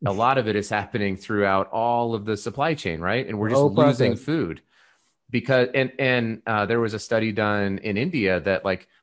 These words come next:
Speaker 1: poor cold chain packaging is contributing to that in, in that country to the tune of, like, hundreds of millions of dollars of loss. And so,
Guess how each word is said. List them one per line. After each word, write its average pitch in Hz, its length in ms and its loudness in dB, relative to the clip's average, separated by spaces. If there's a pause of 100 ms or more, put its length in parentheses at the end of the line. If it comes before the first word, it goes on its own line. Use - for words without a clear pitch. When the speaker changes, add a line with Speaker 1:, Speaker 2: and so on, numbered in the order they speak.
Speaker 1:
poor 120 260 0
cold 135 280 -2
chain 98 260 -2
packaging 87 680 -4 (360)
is 123 140 0
contributing 117 600 -2
to 82 160 -6
that 73 300 -2 (100)
in, 98 240 -2
in 101 160 -6
that - 160 -6
country 139 320 -6
to 131 100 -8
the 110 80 -6
tune 117 320 -4
of, 92 100 -4
like, 90 260 -6 (440)
hundreds 120 400 -4
of 98 140 -4
millions 87 360 -6
of 76 120 -14
dollars 82 400 -4
of 76 100 -16
loss. 80 540 -8
And 90 120 -12
so, 87 440 -4